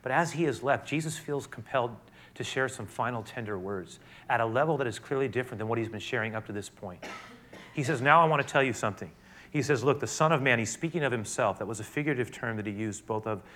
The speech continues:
to speak of himself as the representative human being, and it also had a connection to the idea of Messiah. He said, "The Son of Man is about to be glorified." He's glorified, and God is glorified in him. And if God is glorified in him, God will also glorify him in himself and glorify him immediately.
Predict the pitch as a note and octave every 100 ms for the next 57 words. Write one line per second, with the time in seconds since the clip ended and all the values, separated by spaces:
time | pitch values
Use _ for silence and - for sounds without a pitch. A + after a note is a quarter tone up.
0 | - - - C#3 A#2 A2 B2 A#2 G#2+ G2+
1 | A2+ B2 A2 A#2+ A#2 G#2+ A#2 A2+ G#2 A2
2 | A2+ A2 C#3+ C#3+ B2+ B2 A2 A2 - G#2+
3 | - - - G#2+ G#2 G2+ G#2+ F#2 F#2+ -
4 | F2+ E2+ - - - - C3 C#3+ B2 -
5 | F#3 C#3+ C#3 C#3 A#2+ G#2+ A#2 A#2 G#2+ G#2
6 | G#2+ G2+ G2 - F2 G2+ A#2 G#2 A2 A#2
7 | E3 C3 - F#2 F2+ - - - A2 C#3+
8 | D3+ C3+ F#2+ A2+ C3+ C#3+ C#3 C3+ A#2 A#2
9 | A#2 G#2 F#2 - - - - C#3 G#2 C#3
10 | C#3+ D#3+ - D3 D#3 D3 D#3 D3 C3 A2
11 | - D#3 F3 E3+ E3 D#3+ C#3+ C3+ D3 -
12 | A2+ A2+ C3 C3 C3+ B2+ B2 B2 A2+ G#2
13 | - C3+ C3 A2 G2+ B2 B2+ B2+ A#2+ A2
14 | A2 B2 A2+ A2